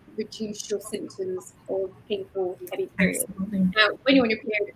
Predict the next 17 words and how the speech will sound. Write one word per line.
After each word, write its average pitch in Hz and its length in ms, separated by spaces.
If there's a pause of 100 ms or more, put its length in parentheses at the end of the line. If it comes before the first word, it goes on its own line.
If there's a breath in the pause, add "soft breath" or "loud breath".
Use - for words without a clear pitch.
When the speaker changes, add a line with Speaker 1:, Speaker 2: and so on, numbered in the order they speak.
(140)
Speaker 1:
nobody 202 260
really 196 160
wants 190 240
to - 100
exercise. - 720
But 226 120
in 226 120
fact, 247 520
it's 208 180
actually - 380
proven. 196 420
So - 140
even 240 300
a 208 80
gentle 226 400
brisk 214 360 (140)
walk, 254 320